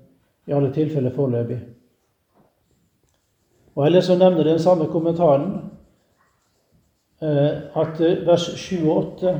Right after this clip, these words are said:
som jeg leste her, det inneholder nøyaktig den samme tanke som jeg finner i Matteus sju seks, der det står: «Gjev ikke de hei-,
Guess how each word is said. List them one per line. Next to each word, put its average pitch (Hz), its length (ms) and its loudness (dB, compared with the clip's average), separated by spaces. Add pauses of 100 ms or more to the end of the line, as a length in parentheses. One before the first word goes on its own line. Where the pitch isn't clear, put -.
(360)
som 160 220 0
jeg 156 40 4
leste 160 420 2 (760)
her, 127 260 -2 (760)
det 156 640 0 (840)
inneholder 156 460 2
nøyaktig 180 500 4
den 160 160 -2
samme 185 300 2
tanke 180 340 -2
som 160 160 -4
jeg 165 140 0
finner 147 240 2
i - 20 4
Matteus 156 760 -2 (500)
sju 156 320 -6
seks, - 360 -2 (1120)
der 151 100 0
det 156 160 4
står: 160 340 4 (160)
«Gjev 165 340 4
ikke 170 300 -4
de 151 240 2
hei-, 170 300 0